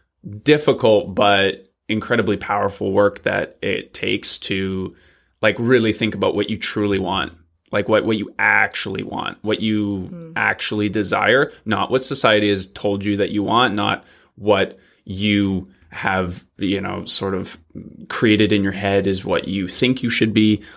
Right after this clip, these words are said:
Speaker 1: Like, you're, you're very, um, endlessly curious about yourself and totally willing to go down that road, which I don't think many people are. So I'm, like, trying to keep up, but, like,
Speaker 2: Has that been intimidating for you?
Speaker 1: For sure.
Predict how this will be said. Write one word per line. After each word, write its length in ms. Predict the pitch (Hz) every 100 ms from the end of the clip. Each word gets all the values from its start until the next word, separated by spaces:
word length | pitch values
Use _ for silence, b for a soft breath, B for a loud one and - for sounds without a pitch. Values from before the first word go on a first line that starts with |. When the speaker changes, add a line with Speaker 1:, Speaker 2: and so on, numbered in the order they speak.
| -
Speaker 1:
Like, 180 | 104 117
you're, 260 | 113 123 -
you're 200 | 104 110
very, 800 | 101 98 113 113 107 104 98 - b b b _
um, 420 | 95 95 95 - -
endlessly 600 | 98 120 135 101 - 98
curious 400 | - 107 64 -
about 160 | - -
yourself 560 | - - - - - -
and 280 | 101 98 95
totally 460 | - - 107 113 107
willing 300 | 107 107 101
to 100 | 101
go 320 | - 110 104
down 240 | 110 107
that 180 | 104 98
road, 400 | 92 98 107 -
which 300 | - 107 -
I 60 | 101
don't 160 | 101 101
think 140 | 98
many 160 | 95 95
people 260 | 98 104
are. 140 | 95 -
So 160 | 113
I'm, 100 | 117
like, 160 | 131 101
trying 360 | - 101 117
to 100 | 123 117
keep 300 | - 120 127
up, 220 | 139 -
but, 80 | -
like, 280 | 85 - - B
Speaker 2:
Has 120 | 190
that 140 | 180 175
been 100 | 151
intimidating 580 | 151 165 160 170 185 202
for 140 | 202
you? 220 | 202 285 - _ _ _
Speaker 1:
For 180 | - 123
sure. 480 | - 135 110 92